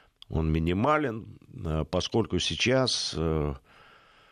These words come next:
э, в тех боях, вот, например, на территории Восточной Гуты, которые мы наблюдаем, да, сейчас на юге Дамаска, в районе Ярмук,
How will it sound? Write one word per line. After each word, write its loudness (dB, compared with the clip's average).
э, 0
в -10
тех 2
боях, 0
вот, -4
например, 0
на 0
территории 2
Восточной 0
Гуты, 0
которые -2
мы 2
наблюдаем, 0
да, 0
сейчас 0
на 0
юге 2
Дамаска, -2
в -2
районе 2
Ярмук, -2